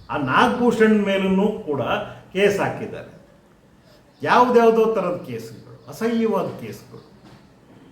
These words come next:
ಆತ ಇನ್ನೊಂದು ಸಲ ಅವನು ಮು-, ಮು-, ಮುಂದೆ ಬಂದು ನಿಂತ್ಕೊಳ್ಳೇಬಾರ್ದು. ಯಾರು ಸಪೋರ್ಟ್ ಮಾಡ್ಲಿಲ್ಲ ಅಂತಂದ್ರೆ ಅವ್ರು ಮತ್ತೊಮ್ಮೆ ಹೋರಾಟಕ್ಕೆ ಬರೋದಿಲ್ಲ.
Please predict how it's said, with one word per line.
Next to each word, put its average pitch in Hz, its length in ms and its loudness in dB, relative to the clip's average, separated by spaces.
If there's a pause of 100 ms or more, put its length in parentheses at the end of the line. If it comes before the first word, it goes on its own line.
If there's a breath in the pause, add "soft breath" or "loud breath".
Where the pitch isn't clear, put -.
(360)
ಆತ 196 160 -2
ಇನ್ನೊಂದು 220 560 6
ಸಲ 240 260 2
ಅವನು 214 560 2
ಮು-, 180 220 -2
ಮು-, 160 160 -2
ಮುಂದೆ 202 260 -2
ಬಂದು 202 220 2
ನಿಂತ್ಕೊಳ್ಳೇಬಾರ್ದು. 202 1120 2 (1000)
ಯಾರು 170 420 2
ಸಪೋರ್ಟ್ 190 480 -2
ಮಾಡ್ಲಿಲ್ಲ 156 420 -2
ಅಂತಂದ್ರೆ 110 800 -8 (240 loud breath)
ಅವ್ರು 143 280 2
ಮತ್ತೊಮ್ಮೆ 147 500 -4
ಹೋರಾಟಕ್ಕೆ 143 760 -2
ಬರೋದಿಲ್ಲ. 123 500 -4